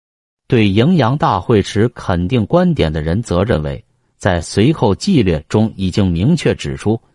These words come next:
消息来源系有王字贼中来告状者。可见，这个记载是根据当时亲眼所见者的口述，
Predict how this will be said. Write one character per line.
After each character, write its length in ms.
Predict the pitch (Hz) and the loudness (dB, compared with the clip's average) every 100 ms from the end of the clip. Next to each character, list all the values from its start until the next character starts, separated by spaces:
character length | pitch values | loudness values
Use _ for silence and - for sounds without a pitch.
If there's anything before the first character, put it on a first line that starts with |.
| _ _ | _ _
消 300 | - - 110 | -14 -2 0
息 160 | 107 - | 0 0
来 220 | 78 95 | 0 0
源 300 | 151 98 87 | 2 2 0
系 240 | 87 90 - | 0 -4 -4
有 140 | 85 | -6
王 360 | 73 76 92 170 | -4 -2 0 0
字 200 | - 98 | 0 -2
贼 280 | - 80 123 | -2 -2 0
中 220 | 131 113 | 0 0
来 140 | 85 | 0
告 260 | - 113 78 | 0 -2 -2
状 240 | - 69 | -4 -6
者。 180 | 69 - _ _ _ _ _ _ | -8 -14 _ _ _ _ _ _
可 200 | - 110 | -6 -4
见， 200 | 98 117 110 _ _ _ - | 0 -2 -4 _ _ _ -4
这 160 | 226 139 | 0 2
个 100 | 104 | 0
记 240 | - 127 | 2 0
载 220 | - 80 | 2 -2
是 140 | 80 95 | -2 -2
根 200 | 113 113 | 0 0
据 160 | - 85 | 0 0
当 260 | 127 127 | 0 -2
时 240 | 120 101 117 | -2 0 0
亲 400 | - - 208 165 | -2 0 2 4
眼 240 | 90 131 | 2 0
所 260 | - 85 82 | 0 -2 0
见 320 | 190 160 92 | 2 2 2
者 140 | 80 | -2
的 100 | 78 | -2
口 300 | 123 - 65 | -4 -4 -4
述， 260 | - - | -2 -4